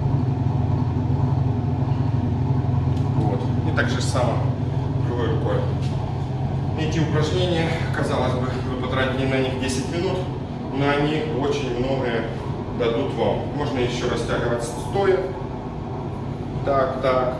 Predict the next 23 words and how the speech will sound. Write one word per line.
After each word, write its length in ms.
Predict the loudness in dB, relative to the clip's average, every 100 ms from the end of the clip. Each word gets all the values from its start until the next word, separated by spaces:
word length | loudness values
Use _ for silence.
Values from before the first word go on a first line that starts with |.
| -6 -8 0
так, 260 | 2 2 2 -4 -6 -6 -8 -8 -8 -8 -6 -2
так. 320 | 2 2 0 -4 -6 -6 -8 -8 -8 -8 -6 -6 -6 -6 -4
Все 160 | -2 0
это 140 | 0 0
мы 260 | -2 -2
тянем 300 | 0 0 0 -2 -4 -2
наши 300 | -2 0 0
мышцы 320 | 0 0 -2 -2 -4 -4 -4 -4
предплечья. 500 | -4 -2 0 0 0 -2 -2 0
У 60 |
нас 160 | 0 0
в 100 | -2
предплечье, 580 | -2 0 0 0 0 0 -2 -2 -2 0 0 -2 -2 -2 -2 -2 -2 -2 0 0 0 0
если 260 | 0 2 2
я 120 | 2
не 80 | 2
ошибаюсь, 560 | 0 2 2 2 2 0 -2 -2
пятьдесят 560 | -2 -2 0 0 0 0
две 240 | 0 0
связки, 540 | 0 0 0 2 0 -2 -2 -4 -4 -2 -2 0
там, 180 | 0 0 0 0
и 80 | 0
сухожилия, 640 | -2 0 2 2 2 0